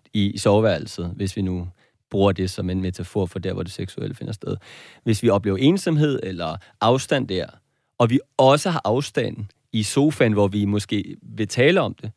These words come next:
så har vi dobbelt afstand. Så mangler vi følelsesmæssig intimitet, som vi kan få via en kropslig, øh, hvad hedder det, tæthed og nærhed.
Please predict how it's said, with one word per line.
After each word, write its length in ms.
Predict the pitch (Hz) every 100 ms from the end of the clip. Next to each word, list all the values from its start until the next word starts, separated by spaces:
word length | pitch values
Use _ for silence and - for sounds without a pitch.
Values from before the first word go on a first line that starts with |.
| _
så 120 | -
har 80 | 160
vi 80 | 151
dobbelt 360 | - 131 190
afstand. 460 | 131 101 - 101 -
Så 140 | -
mangler 260 | 170 143 123
vi 140 | 117
følelsesmæssig 720 | 113 139 156 185 - 127 110
intimitet, 720 | 110 101 - 98 - 165 151 -
som 160 | 120
vi 40 | 107
kan 140 | -
få 260 | 101 131 117
via 380 | 104 107 98 117 -
en 100 | 110
kropslig, 520 | - 123 - 147 139 - - - _
øh, 400 | 107 101 101 107 - - -
hvad 100 | -
hedder 220 | 95 104
det, 100 | 95
tæthed 380 | 95 165 190 175
og 80 | 131
nærhed. 360 | 131 151 160